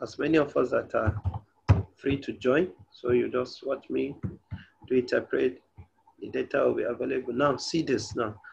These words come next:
So you can now rasterize your triangle. Then where's the joy here? You bring the joy on top so that the joy will lap on it. You can bring this down. But the blue cannot work now because we are using this color.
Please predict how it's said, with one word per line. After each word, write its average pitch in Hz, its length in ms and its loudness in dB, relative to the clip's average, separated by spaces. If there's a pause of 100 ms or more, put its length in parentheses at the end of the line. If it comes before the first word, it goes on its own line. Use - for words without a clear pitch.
So 139 320 2 (580)
you 135 80 -8
can 135 200 2
now 208 260 2 (800)
rasterize 127 580 0
your 113 260 -4
triangle. 135 540 -4 (1700)
Then 143 320 0
where's 165 280 4
the 120 120 -4
joy 120 280 -2
here? 127 200 -4
You 117 160 -2
bring 143 320 -4
the - 60 -2
joy 123 340 -2
on 110 240 -10
top 139 240 -6 (500)
so 135 120 -10
that 127 180 -2
the 117 100 -6
joy 151 260 -2
will 139 180 0
lap 123 340 0
on 117 160 -8
it. - 220 -10
You - 80 -12
can 110 220 -8
bring 160 260 -2
this - 140 0 (100)
down. 131 240 -8 (680)
But 123 180 2
the 123 80 4
blue 143 300 4
cannot 135 420 2
work 135 240 -2
now 127 160 2
because 120 440 -2
we 123 60 -2
are 120 60 2
using 127 380 2
this 127 180 -6
color. 135 340 -2